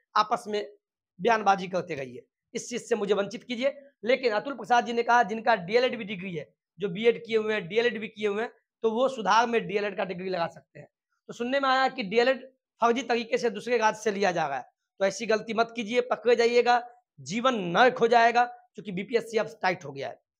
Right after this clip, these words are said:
सावधान हो जाइए आप। क्यों, कैसे पकड़ाइएगा? देखिए, अगर आप सीटेट का एग्जाम दिए होंगे,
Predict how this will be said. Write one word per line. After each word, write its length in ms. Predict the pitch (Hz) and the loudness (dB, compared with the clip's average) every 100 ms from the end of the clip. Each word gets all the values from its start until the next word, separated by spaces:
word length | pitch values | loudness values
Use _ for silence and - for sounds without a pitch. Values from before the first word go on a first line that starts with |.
| _ | _
सावधान 540 | - 214 196 156 220 | 4 6 6 4 2
हो 100 | 147 | 0
जाइए 260 | 147 135 127 | -8 -10 -10
आप। 200 | 110 _ _ _ _ | -12 _ _ _ _
क्यों, 120 | 233 277 | 2 2
कैसे 500 | - - 226 226 269 | 0 0 0 2 0
पकड़ाइएगा? 520 | 240 233 240 240 233 | 0 2 4 4 4
देखिए, 380 | 196 165 143 - _ _ _ - | 0 -6 -12 -18 _ _ _ -4
अगर 160 | 196 247 | 2 4
आप 200 | 254 254 | 4 4
सीटेट 360 | 226 208 269 | -4 -8 -2
का 80 | 247 | 0
एग्जाम 360 | 233 214 247 233 | 2 2 2 2
दिए 120 | 233 | 2
होंगे, 240 | 226 220 | 2 0